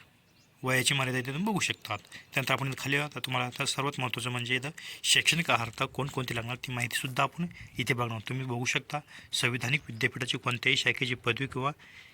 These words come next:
त्याच्याशी समतुल्य म्हणून घोषित केलेला अन्य कोणत्याही अर्हता आपल्याला इथं लागणार आहेत. त्यानंतर तुम्हाला इथं ता-, तांत्रिक अर्हता कोणती लागणार ती सुद्धा माहिती आपल्याला इथं दिलेली आहे. बघ-, बघू शकता तुम्ही ज्यांनी मराठी टं-,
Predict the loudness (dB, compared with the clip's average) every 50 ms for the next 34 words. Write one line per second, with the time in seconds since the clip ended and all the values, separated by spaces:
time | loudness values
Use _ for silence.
0 | -20 -12 _ 0 2 4 4 4 4 4 2 0 -2 -2 -2 -2 0 -2 -2 0
1 | 2 2 4 4 2 0 -4 -14 -18 -20 _ _ -10 -6 -2 0 0 0 -2 -2
2 | -2 -2 2 4 4 2 2 0 -12 -20 _ -20 -18 -18 -18 -16 -6 0 2 2
3 | 4 4 2 2 2 2 2 2 2 2 0 2 4 4 4 4 2 0 0 -2
4 | -2 0 2 0 2 2 2 0 0 2 2 0 0 0 -2 -4 -6 -6 -8 -12
5 | -14 -14 -14 -14 -8 -4 -4 -2 -2 -2 0 0 2 2 2 0 -2 -4 0 2
6 | 2 2 2 2 4 4 4 4 4 2 2 2 2 2 0 0 -2 -2 -2 -2
7 | -2 -2 -2 -2 0 0 -2 -2 -2 -4 -6 -6 -6 -6 -6 -6 -10 -8 -6 -4
8 | 0 2 2 2 2 0 0 0 2 0 0 0 -2 0 0 0 0 -2 -6 -6
9 | -8 -12 -12 -12 -12 -12 -6 -2 -2 -2 0 0 -2 0 0 2 0 0 -2 -4
10 | -6 -6 -4 -4 -4 -6 -10 -12 -12 -8 -2 2 4 4 4 4 2 2 4 4
11 | 4 4 2 2 0 -2 -2 -4